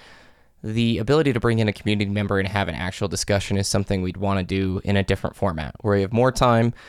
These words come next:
or it's just an open-ended discussion, because having a guest on and just having them read the news isn't very exciting.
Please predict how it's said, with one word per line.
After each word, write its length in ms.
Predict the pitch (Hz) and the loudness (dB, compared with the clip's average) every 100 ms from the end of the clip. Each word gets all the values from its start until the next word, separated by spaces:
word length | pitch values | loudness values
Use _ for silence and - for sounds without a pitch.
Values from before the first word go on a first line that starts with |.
| - | -4
or 280 | - 156 139 | 4 6 6
it's 180 | - 104 | 4 -2
just 280 | - 110 - | 0 0 0
an 80 | 110 | 0
open-ended 440 | 107 104 98 95 | 2 0 0 -2
discussion, 520 | 95 - 98 - 92 | -4 -2 -2 -2 -6
because 400 | 82 - 98 101 - - _ | -6 -4 -4 -6 -12 -20 _
having 200 | - 156 | 0 2
a 20 | 117 | 2
guest 280 | 131 - | 2 2
on 120 | 110 101 | 2 2
and 80 | |
just 200 | 101 107 | 0 0
having 160 | 104 104 | 0 0
them 160 | 95 101 | -2 0
read 180 | 107 | -2
the 60 | 95 | -2
news 340 | 90 95 92 | -2 0 -2
isn't 260 | 101 95 85 | -4 -4 -4
very 240 | 98 98 - | -2 -2 -4
exciting. 640 | - - 98 104 123 151 | -6 -2 0 0 0 -2